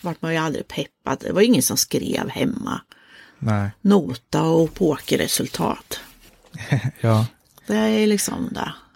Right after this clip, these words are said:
Speaker 1: Men liksom till att skriva berättelser eller så här så,
Speaker 2: Mm.
Speaker 1: ja.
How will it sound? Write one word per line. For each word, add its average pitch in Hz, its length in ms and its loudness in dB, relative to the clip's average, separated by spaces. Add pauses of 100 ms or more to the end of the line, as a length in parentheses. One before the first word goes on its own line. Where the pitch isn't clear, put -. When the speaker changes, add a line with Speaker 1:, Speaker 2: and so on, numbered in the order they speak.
(300)
Speaker 1:
Men 190 160 2
liksom 180 220 0
till 175 180 2
att 175 60 2
skriva 185 360 6
berättelser 160 760 2
eller 151 260 -2
så - 140 -8
här 156 180 -8
så, - 160 -6 (640)
Speaker 2:
Mm. 107 140 4
Speaker 1:
ja. 226 240 2